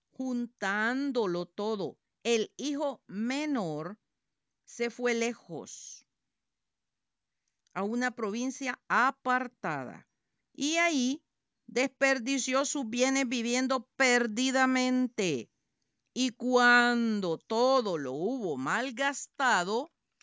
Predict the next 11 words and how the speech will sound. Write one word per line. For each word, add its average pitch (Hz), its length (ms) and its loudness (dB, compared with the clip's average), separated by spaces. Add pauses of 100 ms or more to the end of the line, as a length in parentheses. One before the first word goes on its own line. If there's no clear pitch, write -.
(240)
vino 269 640 -4
una 233 320 -6
gran 170 280 -6
hambre 202 520 -4
en 156 120 -8
aquella 165 420 -8
provincia 226 840 -8 (520)
y 285 160 -8
comenzó 247 800 -6
a 196 140 -4
faltarle. 180 1120 -4